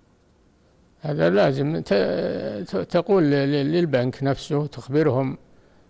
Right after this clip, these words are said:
عن دخول هذا المبلغ الذي لا، ليس لك،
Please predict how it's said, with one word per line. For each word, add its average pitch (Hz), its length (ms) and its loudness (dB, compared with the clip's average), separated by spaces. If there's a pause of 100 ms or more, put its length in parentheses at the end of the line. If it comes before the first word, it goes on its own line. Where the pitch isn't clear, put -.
(120)
عن 143 200 -2
دخول 139 360 2
هذا 131 240 4
المبلغ 127 500 2
الذي 127 340 0
لا، 143 380 0
ليس 147 340 0
لك، 135 440 0